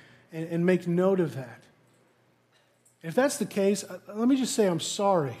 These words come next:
And if, if I'm part of that, then I'm most certainly sorry. But God is calling you back to trust in his wisdom, to trust in his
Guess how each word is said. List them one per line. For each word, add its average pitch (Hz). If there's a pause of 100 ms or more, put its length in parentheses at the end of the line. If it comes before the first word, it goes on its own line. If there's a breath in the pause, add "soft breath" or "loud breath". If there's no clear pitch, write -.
And 165
if, 190
if 170
I'm 214
part 247
of 202
that, 226
then 175
I'm 202
most 214
certainly 240
sorry. 160 (3750 soft breath)
But 151
God 262
is 240
calling 214
you 160
back 127 (840)
to 175
trust 185
in 160
his 139
wisdom, 123 (1200)
to -
trust 185
in 165
his 185